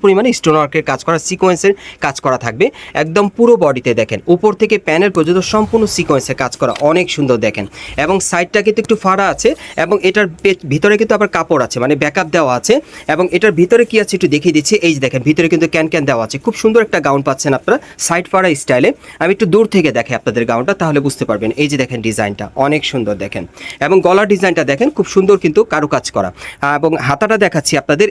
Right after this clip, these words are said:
এই যে দেখেন, হাতার মধ্যে কিন্তু খুব সুন্দরভাবে সিকোয়েন্সের কাজ করা এবং পুরো বডিতে কিন্তু সিকোয়েন্সের কাজ করা থাকবে। দেখেন, খুব শাইনিংয়ের মধ্যে পার্টি ওয়্যার পাচ্ছেন। এবং এটার ব্যাক সাইডটা দেখিয়ে দিচ্ছি আপনাদের।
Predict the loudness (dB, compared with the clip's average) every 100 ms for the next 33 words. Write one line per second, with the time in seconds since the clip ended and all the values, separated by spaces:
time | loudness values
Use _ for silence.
0 | 2 0 0 -2 -2 0 2 4 4 2
1 | 0 -2 2 4 4 2 0 -2 0 0
2 | 0 -4 -4 -4 -6 -8 -10 -8 -2 0
3 | 2 2 4 4 0 0 0 0 0 0
4 | 2 0 -2 -4 -4 -2 -2 -2 -2 -2
5 | -2 -4 -4 -2 0 2 4 4 2 0
6 | 0 -2 0 0 0 -4 -4 -10 -12 -18
7 | -6 -2 -2 0 0 2 0 0 0 2
8 | 2 0 -2 -2 -4 0 0